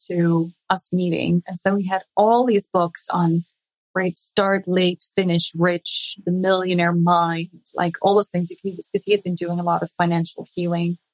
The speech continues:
and, and understanding himself and mindset and stuff. So all that material was there. And I just, I, I devoted myself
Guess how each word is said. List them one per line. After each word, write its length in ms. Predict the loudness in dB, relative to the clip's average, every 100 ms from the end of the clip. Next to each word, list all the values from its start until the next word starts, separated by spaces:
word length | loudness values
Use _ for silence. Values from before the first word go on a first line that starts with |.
| _ _ _ _ _
and, 140 | -8 -8
and 100 | -2
understanding 720 | 0 0 -2 0 0 2 0
himself 440 | 0 0 0 0 0
and 160 | 0 2
mindset 400 | 0 -2 -6 -12
and 100 | -8
stuff. 220 | -8 -8
So 160 | -12 -6
all 160 | 0
that 140 | 0 -2
material 500 | -2 -2 0 -2 -4
was 240 | -8 -16 _
there. 420 | -4 -2 -8 -10 _ _ _ _ _ _
And 120 | -4 0
I 140 | 0
just, 420 | 0 -6 -6 -12 -12 -10
I, 220 | -4 -4 -4
I 360 | -6 -6 -8 -12 _ _ _
devoted 920 | -10 -4 -4 2 4 4 4 0 -2 -6
myself 580 | -8 -8 -6 -4 -4